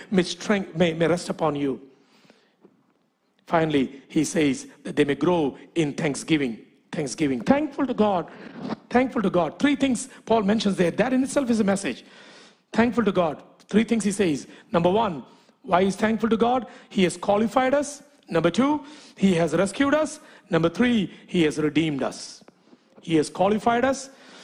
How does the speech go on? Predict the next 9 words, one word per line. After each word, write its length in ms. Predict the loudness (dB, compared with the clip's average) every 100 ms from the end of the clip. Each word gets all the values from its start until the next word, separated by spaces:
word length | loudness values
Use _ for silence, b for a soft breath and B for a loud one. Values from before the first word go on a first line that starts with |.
| B
He 160 | 0 2
has 140 | 2
rescued 420 | 0 0 0 2
us. 300 | 2 0 -6 -18 B B
He 180 | 0 0
has 160 | 0
redeemed 460 | -2 0 0 0 -4
us. 300 | -6 -10 -6
Amen. 400 | -4 -2 -2 -2